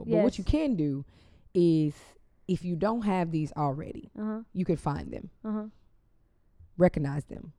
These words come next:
Speaker 2: Yeah.
Speaker 1: High quality supportive relationships.
Speaker 2: Okay.
Speaker 1: And by that, I mean parents can
Speaker 2: Mm-hmm.
Speaker 1: be high quality
Speaker 2: Yes.
Speaker 1: supportive relationships,
Speaker 2: Uh-huh.
Speaker 1: coaches,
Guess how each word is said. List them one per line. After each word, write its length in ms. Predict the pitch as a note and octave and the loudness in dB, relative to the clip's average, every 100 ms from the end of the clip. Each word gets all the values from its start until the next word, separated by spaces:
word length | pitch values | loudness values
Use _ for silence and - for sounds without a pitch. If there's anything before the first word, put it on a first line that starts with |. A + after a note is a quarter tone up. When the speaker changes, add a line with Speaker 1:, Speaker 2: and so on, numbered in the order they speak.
| _ - | _ -4
Speaker 2:
Yeah. 300 | G#3+ F#3+ G3 - | -2 -2 -6 -12
Speaker 1:
High 360 | - F#3 G#3 | -4 0 0
quality 800 | A3+ - G#3 G3 F3 C#3+ C3 - - _ - _ _ _ _ _ _ _ - | 0 -2 2 4 2 0 -4 -12 -20 _ -20 _ _ _ _ _ _ _ -18
supportive 800 | - - - - E3+ D3+ C#3 - | -4 -4 -2 -2 0 0 0 0
relationships. 840 | C#3 B2+ - - A#2+ - - - - - - _ _ - | -2 -2 -6 -8 -12 -14 -18 -20 -20 -20 -20 _ _ -8
Speaker 2:
Okay. 240 | G#3 G#3+ - _ _ _ _ - - - _ - - | -4 -4 -6 _ _ _ _ -20 -20 -20 _ -12 -2
Speaker 1:
And 120 | F#3 | 4
by 140 | F#3 | 4
that, 160 | G3+ A3+ | 4 2
I 60 | G3 | 2
mean 440 | F#3 F3 E3 D#3+ _ _ _ - _ _ _ _ _ - - | 2 2 0 -4 _ _ _ -20 _ _ _ _ _ -6 2
parents 580 | E3+ D#3 D#3+ - - - G3+ | 4 4 0 -6 -18 -20 -10
can 100 | G3 | -2
Speaker 2:
Mm-hmm. 60 | D#3+ | 2
Speaker 1:
be 120 | D#3+ | 4
high 180 | D3+ D3 | 4 2
quality 580 | - D3+ C#3+ D3 D3 D#3 - - | 0 0 0 -2 -6 -8 -14 -8
Speaker 2:
Yes. 120 | G#3 | -4
Speaker 1:
supportive 340 | F#3+ D#3+ D3+ | 0 0 0
relationships, 680 | D#3+ D3 D3 D#3 D3+ D3+ - | 2 2 2 0 0 0 -2
Speaker 2:
Uh-huh. 240 | A3 A3 A3+ | -6 -6 6
Speaker 1:
coaches, 560 | E3 D3+ D#3 D3+ - | 10 10 8 2 0